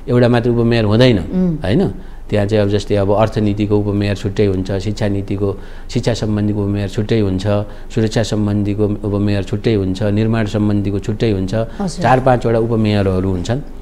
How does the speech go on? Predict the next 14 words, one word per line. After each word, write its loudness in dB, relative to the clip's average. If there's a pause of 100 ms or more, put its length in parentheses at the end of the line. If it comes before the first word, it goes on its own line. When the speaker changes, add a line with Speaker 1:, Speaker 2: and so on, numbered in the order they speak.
(240)
Speaker 1:
होइन? 2
उनीहरूले, 2
अ, -4 (160)
त्यो 4
लेभललाई 4 (300)
अगाडि 4
बढाउँछन् 4
र 6
उनीहरूले 4
परिषदमा 4
गएर, 4
Speaker 2:
उम्। 0
Speaker 1:
अ, -2
जवाबदेहिता 4